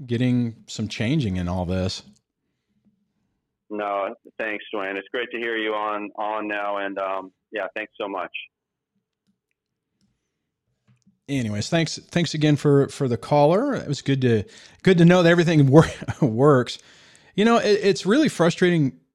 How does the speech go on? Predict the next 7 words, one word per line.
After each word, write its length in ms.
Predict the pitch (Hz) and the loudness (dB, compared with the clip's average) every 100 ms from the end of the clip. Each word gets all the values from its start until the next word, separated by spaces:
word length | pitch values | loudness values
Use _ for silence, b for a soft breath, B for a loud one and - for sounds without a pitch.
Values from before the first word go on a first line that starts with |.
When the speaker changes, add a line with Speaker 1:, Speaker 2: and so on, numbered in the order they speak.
| _ 139 | _ -6
Speaker 1:
because 600 | 139 170 147 123 - - _ _ _ _ _ | -4 0 0 0 -8 -16 _ _ _ _ _
this 300 | 135 156 247 | -2 0 0
stuff 280 | - 240 - | -2 -4 -2
takes 280 | 165 156 - | -4 -4 -4
so 160 | 135 | -2
much 280 | 135 127 - | 0 -2 -4
time. 380 | 110 98 80 | -6 -6 -8